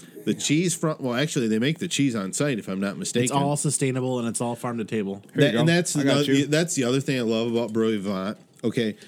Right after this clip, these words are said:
Speaker 1: now Brewery Vivant is not one of your cheap dive
Speaker 2: No, it's
Speaker 1: breweries.
Speaker 2: expensive.
Speaker 3: No.
Speaker 1: It is. It is a, if you wanna take your, your wife out to, or significant other,
Speaker 3: Or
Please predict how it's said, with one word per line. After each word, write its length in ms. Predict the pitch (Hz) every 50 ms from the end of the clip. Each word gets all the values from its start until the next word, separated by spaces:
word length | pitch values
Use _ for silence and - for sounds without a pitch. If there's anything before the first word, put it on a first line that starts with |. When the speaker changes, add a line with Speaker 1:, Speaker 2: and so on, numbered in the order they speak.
| - - - -
Speaker 1:
now 160 | - 135 139
Brewery 340 | 117 135 135 175 208 220 190
Vivant 440 | 147 135 117 127 120 120 123 120 -
is 120 | 113 110 101
not 200 | 117 113 113 107
one 140 | - 117 110
of 40 | 107
your 160 | 104 104 101
cheap 280 | 90 - - 127 117 - - - - - - - - _ _ _ _ 117
dive 500 | 104 110 101 101 101 101 101 98 92 95
Speaker 2:
No, 200 | 175 214 180 131
it's 140 | 117 113 104
Speaker 1:
breweries. 180 | 117 110 104 95
Speaker 2:
expensive. 320 | 92 - 113 127 135 139 143
Speaker 3:
No. 40 |
Speaker 1:
It 220 | 143 139 139 139 139 135 135 131
is. 380 | 123 123 117 107 104 101 92 -
It 120 | 147 156
is 280 | 160 139 135 135 117 123
a, 280 | 101 113 113 113 110 110
if 220 | 110 101 107 -
you 80 | 123 127
wanna 160 | 131 143 147 143
take 240 | - 156 139 -
your, 240 | 147 120 101 113 113 - -
your 200 | - 127 113 110
wife 540 | 107 113 113 113 127 135 - - - - - _ -
out 440 | 117 113 107 110 110 - - -
to, 320 | - - 117 113 110 107 104
or 120 | 107 104 101
significant 560 | - - 120 110 107 107 101 - - 131 123
other, 260 | 107 95 92 98 98 - -
Speaker 3:
Or 480 | 123 151 196 208 156 139 151 160 151